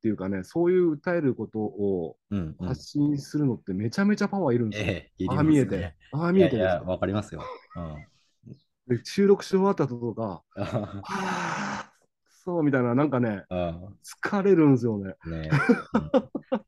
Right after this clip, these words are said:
Speaker 2: 多分、
Speaker 1: <laughs> うん。
Speaker 2: それ自体はコバちゃんの発散にはなってないですよね。
Speaker 1: なってん-、まあ、でも、
Speaker 2: あ、
Speaker 1: まあ、
Speaker 2: ある意味なんか、
Speaker 1: 黙ってるより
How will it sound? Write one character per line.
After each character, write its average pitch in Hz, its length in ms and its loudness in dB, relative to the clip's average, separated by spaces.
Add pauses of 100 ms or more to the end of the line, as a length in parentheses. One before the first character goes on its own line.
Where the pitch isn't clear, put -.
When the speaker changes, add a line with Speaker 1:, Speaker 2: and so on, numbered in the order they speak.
Speaker 2:
多 156 80 2
分、 90 380 -2 (220)
Speaker 1:
<laughs> - 220 -20
う 110 440 -2
ん。 - 20 -4
Speaker 2:
そ 104 100 -2
れ 180 100 4
自 185 140 -2
体 139 140 6
は 92 160 4 (380)
コ - 100 2
バ 135 100 6
ち - 80 0
ゃ 85 40 2
ん 78 40 -6
の 80 60 -6
発 - 240 -6
散 113 160 0
に - 60 0
は 78 80 -2
な 92 100 4
っ - 60 -4
て 80 120 -6
な 80 80 -6
い 73 40 -8
で 67 60 -18
す - 120 -20
よ - 80 -20
ね。 71 160 -18 (640)
Speaker 1:
な 151 320 2
っ 180 40 2 (200)
て 185 140 8
ん-、 175 120 4
ま 185 420 2
あ、 185 40 2
で 214 80 4
も、 214 120 6
Speaker 2:
あ、 170 40 10
Speaker 1:
ま 185 180 6
あ、 220 40 8
Speaker 2:
あ - 20 6
る 262 140 8
意 196 40 6
味 143 120 4
な 143 140 6
ん 214 80 2
か、 - 20 4
Speaker 1:
黙 110 180 8
っ - 20 4
て 101 60 4
る 170 80 6
よ 143 100 2
り 135 60 -2